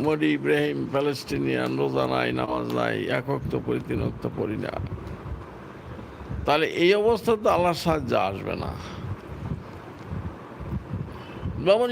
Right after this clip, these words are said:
ইয়াসির আরাফাত মরে গেছে, পঁচাত্তর বছর বয়সে ওকে মেরে ফেলানো হয়েছে, যাক।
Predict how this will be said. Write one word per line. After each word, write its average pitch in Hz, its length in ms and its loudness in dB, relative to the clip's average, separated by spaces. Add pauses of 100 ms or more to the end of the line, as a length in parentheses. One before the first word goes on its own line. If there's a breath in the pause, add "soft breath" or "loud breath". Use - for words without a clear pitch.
ইয়াসির 220 400 6
আরাফাত 185 260 8 (140)
মরে 170 240 4
গেছে, 139 220 2 (220)
পঁচাত্তর 139 460 0
বছর 131 260 2
বয়সে 123 260 0
ওকে 143 120 0 (120)
মেরে 123 220 2
ফেলানো 107 380 0
হয়েছে, - 220 -4 (100)
যাক। - 240 -2